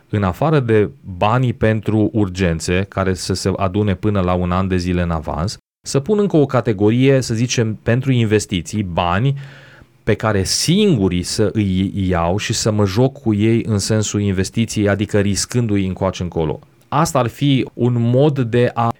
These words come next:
exersa ideea de investiții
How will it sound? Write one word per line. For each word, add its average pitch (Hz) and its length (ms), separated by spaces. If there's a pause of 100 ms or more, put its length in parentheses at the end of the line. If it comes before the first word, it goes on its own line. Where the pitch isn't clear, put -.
exersa 127 1080 (100)
ideea 117 480
de 120 100
investiții 107 1080